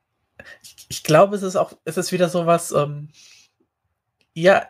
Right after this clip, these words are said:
das, ich, ich schmeiß mich Roland an den Hals, weil es muss ja so sein. Ich habe was Schlimmes erlebt,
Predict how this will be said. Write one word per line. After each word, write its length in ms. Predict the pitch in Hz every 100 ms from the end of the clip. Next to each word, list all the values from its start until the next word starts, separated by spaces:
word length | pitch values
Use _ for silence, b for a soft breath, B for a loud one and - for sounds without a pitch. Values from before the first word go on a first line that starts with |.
| _
das, 360 | 165 160 - -
ich, 240 | 143 -
ich 100 | -
schmeiß 300 | - 165 190
mich 140 | 165 -
Roland 320 | 165 185 185
an 100 | 156
den 140 | 156
Hals, 260 | 156 165 - B B B
weil 360 | 156 147 175 180 _
es 220 | 175 -
muss 300 | 170 220 -
ja 200 | 170 147
so 180 | 135 127
sein. 480 | 120 120 120 110 104 _ _ _ _ _ _ _ _ _
Ich 120 | -
habe 200 | 165 156
was 140 | 147 -
Schlimmes 320 | 196 233 220
erlebt, 600 | 190 190 202 - - -